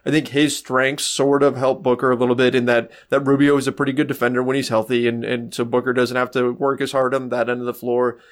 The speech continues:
Uh, on the flip side, Rubio isn't a great shooter, but Booker is, so they can kind of work together like that. So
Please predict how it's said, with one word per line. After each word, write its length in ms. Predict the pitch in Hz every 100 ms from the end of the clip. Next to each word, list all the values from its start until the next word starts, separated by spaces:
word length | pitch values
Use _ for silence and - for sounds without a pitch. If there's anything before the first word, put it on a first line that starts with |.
| _ -
Uh, 380 | 135 131 127 113
on 60 | 139
the 40 |
flip 200 | 127 156
side, 380 | - 139 139 123
Rubio 340 | 135 135 143 139
isn't 240 | 131 135
a 160 | - 123
great 240 | 143 -
shooter, 360 | - 151 143 135
but 180 | 131 131
Booker 320 | 123 151 143
is, 380 | 127 127 127 -
so 220 | 123 120 _ _ _
they 140 | 269 277
can 200 | 269 -
kind 400 | - 147 156 156
of 140 | 131
work 240 | 139 143
together 400 | 147 123 120 120
like 180 | 123 120
that. 180 | 127 123
So 220 | 143 127